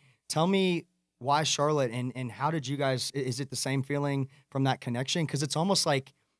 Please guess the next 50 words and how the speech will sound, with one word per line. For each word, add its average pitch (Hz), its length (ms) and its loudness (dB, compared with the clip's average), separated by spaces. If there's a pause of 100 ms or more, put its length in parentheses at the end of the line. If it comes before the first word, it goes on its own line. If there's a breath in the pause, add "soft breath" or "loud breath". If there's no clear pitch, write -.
you're 147 120 -2
speaking - 340 0
from 147 160 0
the 135 80 0
heart, 131 240 0
like, 123 160 -4
you've 135 180 -8
been 143 200 0
here, 139 160 2
like, 120 180 -2
you 131 80 -4
were 123 100 -2
born 131 360 -2
here, 135 200 2
like, 117 200 -4
Enderley 135 400 0
Park 131 260 -2
is 110 100 -6
where 120 160 -4
you're 117 160 -4
from 131 380 -2
forever, 165 380 0
but 151 140 0
you're 151 100 0
not. 202 320 -2
Like, 117 100 -6
you're 135 120 -4
from 156 200 -2
Detroit, 185 300 -2
and 127 100 0
you're 120 60 -2
from 143 200 -2
a-, 139 140 -2
other 143 180 0
areas, 151 380 2 (260 soft breath)
but, 147 60 -6
like, 151 160 2
the 120 80 -10
passion 151 480 -2
that 135 100 -2
we 131 140 -4
can 131 160 -8
see 147 460 -6 (260)
is 156 140 -6
amazing. 185 440 -2
So - 120 -4
tell 170 220 -2
me, 233 120 0
like, 156 220 0
what, 151 120 -10